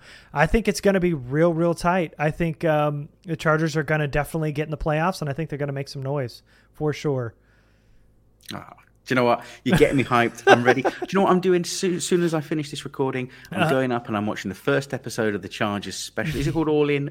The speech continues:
Speaker 2: All
Speaker 1: Yep,
Speaker 2: In?
Speaker 1: All In, yep.
Speaker 2: I'm gonna go and
Speaker 1: Mm-hmm.
Speaker 2: watch that. You've, you've got me all excited. I, I'm ready for this <laughs> season.
Speaker 1: Yeah.
Speaker 2: And then we'll, then we'll lose the first game or something stupid like
Speaker 1: <laughs> Well,
Speaker 2: that.
Speaker 1: it'll be all right.
Speaker 2: Let's hope not. Um, well, you know, thank you so much for joining. It's been an absolute pleasure to finally get you on here. We'd love to have
Speaker 1: Yeah.
Speaker 2: you back.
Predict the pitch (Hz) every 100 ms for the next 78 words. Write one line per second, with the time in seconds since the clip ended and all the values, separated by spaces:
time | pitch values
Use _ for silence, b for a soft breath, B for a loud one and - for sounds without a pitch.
0 | 123 127 202 170 135 160 151 135 143 156
1 | _ - 101 98 101 127 156 - - 120
2 | 117 - - 123 165 139 - - 175 -
3 | 127 123 120 110 101 - - 92 92 -
4 | - 107 117 120 123 131 123 135 117 143
5 | - - - 151 165 - - - - 208
6 | 202 202 151 120 101 110 127 120 107 98
7 | 90 - 90 - 101 90 85 - 202 -
8 | - 185 190 - 160 - 240 220 147 160
9 | 175 160 139 143 - 202 - - - -
10 | - B B 240 - 151 139 143 147 -
11 | - 165 185 - 180 147 - - 180 175
12 | 170 - 151 135 - 107 104 101 101 -
13 | 120 135 147 - - 110 101 92 - -
14 | - 123 123 110 98 - 87 87 85 85
15 | 95 92 104 110 123 381 240 104 - 87
16 | 90 -